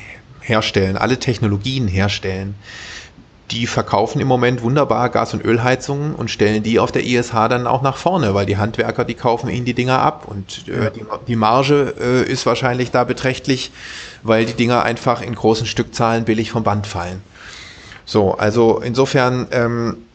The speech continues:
Speaker 1: reagieren die Hersteller da vor allem auf den Markt. Wenn jetzt der Markt sich ändern soll, dann ist die Politik gefragt,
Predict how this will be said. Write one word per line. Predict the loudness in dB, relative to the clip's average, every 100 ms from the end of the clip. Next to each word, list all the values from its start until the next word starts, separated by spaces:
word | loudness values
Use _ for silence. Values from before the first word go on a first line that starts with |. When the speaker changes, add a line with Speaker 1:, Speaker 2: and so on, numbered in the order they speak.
| -6
Speaker 1:
reagieren | 2 4 4 4 2 2
die | 2
Hersteller | 2 2 2 0 0 0
da | 0
vor | 0 0
allem | 0 0
auf | -2 -4
den | -4 -2
Markt. | -2 -2 -4 -8 -16 -18 -20 -20 -20 -20 -4
Wenn | 2 4
jetzt | 4 2 -6 -14 -14 -14 -20 -20 -12
der | 0 2
Markt | 4 2 2 -2
sich | 0
ändern | 0 2 2 2
soll, | 4 4 6
dann | 4 2
ist | 0
die | -2
Politik | -2 0 -2 -2
gefragt, | -4 0 2 2 0 -8 -16